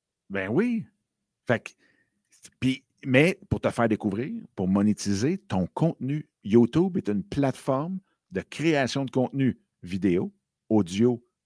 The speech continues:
et même dans l'image et dans le, le, dans, dans des posts, dans des publications. Parce que aussitôt tu es capable d'activer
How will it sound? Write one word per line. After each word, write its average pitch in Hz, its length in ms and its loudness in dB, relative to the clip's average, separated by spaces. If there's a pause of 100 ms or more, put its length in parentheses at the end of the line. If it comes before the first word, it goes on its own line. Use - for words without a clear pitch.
(180)
et 107 320 0
même 101 280 -2
dans 92 140 -2
l'image 95 440 -2
et 92 60 -2
dans 90 140 -4
le, 85 180 -2
le, 78 140 -6
dans, 80 220 -8
dans 90 160 -4
des 87 180 0
posts, 147 300 2
dans 101 100 0
des 90 80 0
publications. 98 680 0 (340)
Parce 90 120 -8
que 107 60 -4
aussitôt 113 380 2
tu - 80 2
es 113 40 6
capable 127 380 2
d'activer 120 760 2